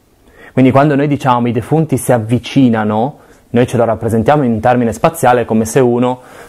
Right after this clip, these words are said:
dalla strada di fianco, un, una persona venisse qui e bussasse alla porta e entrasse, ma non è così. È che il nostro stato di coscienza,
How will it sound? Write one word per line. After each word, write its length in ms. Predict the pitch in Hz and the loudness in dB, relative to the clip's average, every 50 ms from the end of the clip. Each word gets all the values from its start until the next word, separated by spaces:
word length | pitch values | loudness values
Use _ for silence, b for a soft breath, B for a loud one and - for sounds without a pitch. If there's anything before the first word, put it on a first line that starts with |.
| B - | B 0
dalla 160 | 110 113 113 | 2 2 2
strada 320 | - - 127 120 113 113 | 0 0 0 2 2 2
di 100 | 113 127 | 0 -2
fianco, 540 | 131 - 117 104 104 110 120 113 120 113 104 | -2 0 0 0 0 -2 -4 -4 -2 -2 0
un, 200 | 98 104 107 104 104 | 0 0 0 0 0
una 580 | 107 104 101 98 98 98 95 98 107 110 113 | 0 -2 -2 -4 -4 -4 -6 -4 -2 -2 0
persona 400 | - 165 160 156 - 123 120 123 | 0 0 -2 0 -2 -2 -2 0
venisse 400 | 120 110 104 104 104 - - 151 | 0 -2 -2 -2 -2 -2 -4 -4
qui 300 | - - 117 113 120 - | -2 -2 -2 0 0 -2
e 260 | - - 113 107 101 98 | -4 -4 -4 -2 -2 -2
bussasse 400 | 104 113 101 - 113 101 - 135 | -4 -4 -4 -4 -6 -2 0 2
alla 140 | 151 160 | 2 2
porta 340 | - 117 104 104 101 - - | 2 0 -2 -2 -4 -6 -6
e 40 | 107 | -6
entrasse, 420 | 101 92 101 95 90 92 - - 104 | -6 -4 -4 -6 -6 -6 -6 -6 -6
ma 80 | 101 | -4
non 120 | 92 98 104 | -2 -2 -2
è 100 | 113 117 | -2 -2
così. 440 | - 120 107 95 98 101 95 95 - b b b b b b b b b b b b b b b | -2 -4 -2 -2 -2 -2 -4 -4 -8 b b b b b b b b b b b b b b b
È 160 | - 123 120 | -2 -2 0
che 120 | - - 160 | 2 2 2
il 100 | 151 131 | 2 2
nostro 300 | 127 120 117 - 117 117 | 0 -2 -2 -4 -6 -6
stato 300 | - - 165 156 - 135 | -2 0 0 0 2 0
di 100 | 120 117 | -2 -2
coscienza, 1080 | - - 131 123 - - 143 131 131 123 123 120 117 - - 139 135 147 185 226 233 | -2 -2 -2 -2 0 2 2 2 4 2 0 0 -2 -2 0 2 2 2 0 -2 -8